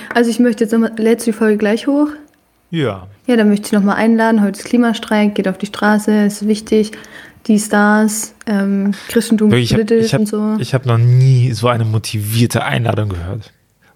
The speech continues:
Speaker 2: Weil in dein Gesicht dabei sieht das aus, als ob du gerade denkst, du wärst ein Fisch.
Speaker 1: Ey, ich hab, wie gesagt, fünf Stunden geschlafen und bin, merk einfach, ich hab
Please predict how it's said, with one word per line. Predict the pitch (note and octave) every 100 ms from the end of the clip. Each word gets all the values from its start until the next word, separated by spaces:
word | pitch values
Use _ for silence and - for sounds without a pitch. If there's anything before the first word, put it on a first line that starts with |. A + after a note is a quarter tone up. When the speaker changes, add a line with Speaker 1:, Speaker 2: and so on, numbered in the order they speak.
| _
Speaker 2:
Weil | A#2 D3
in | C3+
dein | B2+
Gesicht | A#2 A2 A#2 B2 -
dabei | A#2 G#2 G2+ G#2+ C#3
sieht | B2 A2
das | A2
aus, | A2+ A#2
als | A2
ob | A2
du | A#2+
gerade | - A#2 A#2
denkst, | A#2 A#2 -
du | A2+
wärst | A2 -
ein |
Fisch. | G#2 - A2+ - - _ _ -
Speaker 1:
Ey, | A3+ A3+
ich | A3+ A3
hab, | G#3+
wie | A3+
gesagt, | A3 G#3 G#3
fünf | - A3+ -
Stunden | A3 G#3+
geschlafen | G#3 G#3 F#3+ F#3+ F#3+
und | F#3 F#3+
bin, | G3
merk | - D#3 F#3 F#3+
einfach, | F#3+ F#3 - -
ich | F3+
hab | G#3 G#3